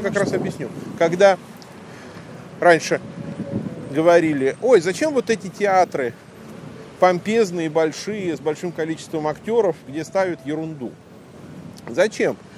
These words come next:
Speaker 2: Мы возьмем лучшего режиссера, лучших пять актеров, лучшую пьесу и сделаем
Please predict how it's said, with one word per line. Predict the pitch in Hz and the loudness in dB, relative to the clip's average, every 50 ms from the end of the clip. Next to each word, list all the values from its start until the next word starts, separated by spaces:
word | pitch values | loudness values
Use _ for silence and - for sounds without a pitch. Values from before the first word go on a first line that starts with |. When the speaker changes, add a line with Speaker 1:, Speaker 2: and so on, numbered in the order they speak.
| - - - - - | -20 -20 -20 -14 -6
Speaker 2:
Мы | 170 208 269 302 302 285 247 - - - - - - | -2 0 2 2 2 0 -2 -4 -10 -20 -20 -8 0
возьмем | - 185 214 214 226 285 277 226 | 2 2 2 4 2 2 2 2
лучшего | 208 233 254 220 - - 214 214 | 0 -2 -4 -4 -2 -2 -2 -2
режиссера, | 214 214 185 220 220 - - - 311 330 339 302 190 104 82 - - - - - - - - - | -2 -4 -6 -6 -8 -8 -8 -6 -6 -4 -2 -2 -2 -4 -4 -8 -16 -20 -20 -20 -20 -12 -4 0
лучших | 180 226 269 294 269 - - - 190 - | 0 2 2 2 0 0 0 -2 -2 0
пять | - 233 226 214 202 208 | 4 6 6 6 6 6
актеров, | 202 185 - - - 277 339 359 320 208 - - | 2 2 2 -2 -2 0 0 0 0 -2 -4 -2
лучшую | 226 277 302 269 - - - 202 202 170 | -2 0 0 0 -2 -4 -6 -6 -6 -6
пьесу | - 220 240 302 370 381 - - - 151 104 - - - - - - - - - - - - - - - - - - - - - | -8 -6 -4 -4 -4 -4 -4 -4 -6 -6 -6 -6 -10 -16 -20 -20 -20 -20 -20 -20 -20 -20 -20 -20 -20 -18 -18 -18 -16 -14 -8 -2
и | 302 349 370 370 359 - - - - - - - - | 0 2 2 2 2 0 -6 -14 -20 -20 -18 -12 -8
сделаем | - 170 170 170 202 294 330 330 311 269 220 202 185 | -8 -8 -4 0 2 4 6 8 8 10 8 8 6